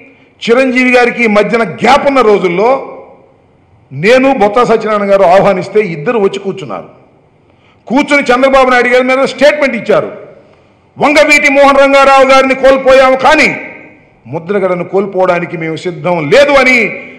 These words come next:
ఆ రోజున ముక్త కంఠంతో దాసరి నారాయణరావు గారు,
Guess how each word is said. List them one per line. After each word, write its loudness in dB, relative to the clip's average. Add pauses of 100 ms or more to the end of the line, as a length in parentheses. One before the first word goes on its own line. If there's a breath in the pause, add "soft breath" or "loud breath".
(140)
ఆ 2
రోజున 2
ముక్త -4
కంఠంతో 0 (320)
దాసరి 0
నారాయణరావు 2
గారు, 0